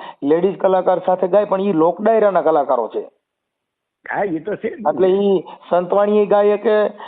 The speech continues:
Speaker 1: અ, લોગન ગીત ગાય કે, લોકગીત ગાય કે, બધું, એટલે એને લોક ડાયરાના કલાકાર, એટલે ઈ જનરલ ભાનું બધેય લાગે.
Speaker 2: હમ.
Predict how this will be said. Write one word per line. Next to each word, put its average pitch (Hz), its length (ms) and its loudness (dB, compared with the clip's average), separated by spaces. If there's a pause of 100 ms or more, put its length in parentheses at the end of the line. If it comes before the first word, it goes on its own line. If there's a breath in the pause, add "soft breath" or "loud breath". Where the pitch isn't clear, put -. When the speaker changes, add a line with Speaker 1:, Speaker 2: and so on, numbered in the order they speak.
(160 loud breath)
Speaker 1:
અ, 160 120 2
લોગન 170 420 2
ગીત 180 200 -2
ગાય 202 340 2
કે, 202 180 0
લોકગીત 175 460 0
ગાય 202 300 2
કે, 214 120 0
બધું, 202 300 2
એટલે 185 180 2
એને 226 140 2
લોક 233 240 2
ડાયરાના 208 400 2
કલાકાર, 160 340 2
એટલે 196 180 2
ઈ 202 100 -2
જનરલ 226 320 2
ભાનું 180 280 0
બધેય 214 280 2
લાગે. 131 280 0 (880)
Speaker 2:
હમ. 113 200 -6